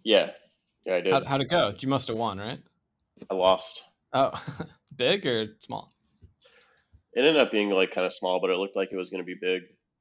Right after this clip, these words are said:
Speaker 2: Yeah.
Speaker 1: like, in the middle of the day.
Speaker 2: What, uh, was it, like, split between sides and totals?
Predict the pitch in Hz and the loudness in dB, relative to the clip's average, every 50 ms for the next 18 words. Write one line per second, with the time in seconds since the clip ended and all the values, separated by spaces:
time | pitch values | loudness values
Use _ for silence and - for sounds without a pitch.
0 | _ - 120 107 98 98 - - - 85 87 85 87 87 87 87 - 87 90 90 | _ -8 -6 -4 -4 -6 -6 -8 -10 -10 -8 -6 -4 -4 -4 -4 -4 -4 -4 -4
1 | 90 90 - - _ _ _ _ _ _ _ _ _ _ _ _ _ _ _ _ | -4 -6 -8 -14 _ _ _ _ _ _ _ _ _ _ _ _ _ _ _ _
2 | _ _ _ _ - - 131 123 117 117 120 120 117 117 120 117 117 135 120 113 | _ _ _ _ -16 -10 -4 -4 -2 0 0 0 2 0 0 -2 -4 -4 -4 -4
3 | 113 110 - - - - 127 123 - - - 131 123 113 - 120 113 113 120 117 | -4 -4 -6 -6 -4 -2 -2 -2 -2 -6 -10 -8 -8 -6 -4 -4 -4 -4 -6 -8
4 | 120 120 139 165 175 - - | -8 -8 -8 -8 -8 -10 -12